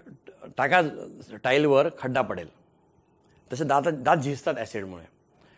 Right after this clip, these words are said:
So, कॅल्शियम अल्कलाईन असते, चुना अल्कलाईन असतो, ॲसिड नसतो, तो ॲसिडिटी नष्ट केल्यामुळे दात किडत नाहीत आणि तो त्या जंतूंना पण मारतो. आणि शंभर टक्के भारतीयांचे दात जे किडलेले आहेत,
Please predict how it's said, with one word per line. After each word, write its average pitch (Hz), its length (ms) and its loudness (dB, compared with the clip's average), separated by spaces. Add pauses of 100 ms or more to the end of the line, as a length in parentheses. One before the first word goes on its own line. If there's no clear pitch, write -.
(440)
So, 131 120 -2
कॅल्शियम 156 380 6
अल्कलाईन 202 400 6
असते, 151 340 0
चुना 165 320 2
अल्कलाईन 160 380 4
असतो, 120 440 -2
ॲसिड 139 240 -2
नसतो, 131 480 -2
तो 147 100 0
ॲसिडिटी 156 440 0
नष्ट 139 200 -2
केल्यामुळे 147 360 0
दात 131 140 2 (140)
किडत 104 180 -4
नाहीत 82 200 -16 (880)
आणि 160 300 0 (340)
तो 156 80 2
त्या 170 100 0
जंतूंना 156 360 2
पण 160 140 0
मारतो. 101 380 -4 (1400)
आणि 156 160 0
शंभर 156 380 6
टक्के 202 180 4
भारतीयांचे 160 480 2
दात 139 160 4
जे 139 160 2
किडलेले 127 360 2
आहेत, 107 140 0